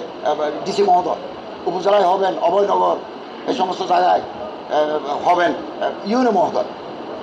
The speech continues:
বেসরকারি, আমার বাবা একটা মসজিদ দিয়েছেন, এটা আমি ছাড়াই, এটা বেসরকারি। আমার মসজিদে লক্ষ লক্ষ টাকা জমা, আমি ইমামকে বেতন দিই না, সম্মানজনক বেতন দিই না,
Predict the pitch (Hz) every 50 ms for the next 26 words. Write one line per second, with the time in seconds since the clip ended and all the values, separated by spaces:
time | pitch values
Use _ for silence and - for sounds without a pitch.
0 | - - - 165 170 214 240 233 233 240 240 233 233 240 233 - - - - -
1 | - - - - - - - - - 143 170 196 208 208 175 185 190 190 185 -
2 | 202 202 202 180 - - 226 185 202 208 - 196 185 185 180 185 185 190 202 190
3 | 196 202 180 160 165 - - 156 180 202 202 202 208 226 214 180 165 131 - -
4 | - - - - - - - - - - - - - - - - 180 220 247 240
5 | 233 220 208 208 247 254 254 254 - - - - - - 233 233 294 285 - 269
6 | 269 254 233 226 233 196 208 208 190 160 135 - - 190 214 226 226 220 220 208
7 | 208 214 202 208 202 202 196 175 180 170 - - - 339 330 269 214 - - -
8 | - - - - - - - - - - - - - - - - - - 233 247
9 | 240 240 240 233 233 226 220 202 208 214 202 202 208 202 196 214 208 - -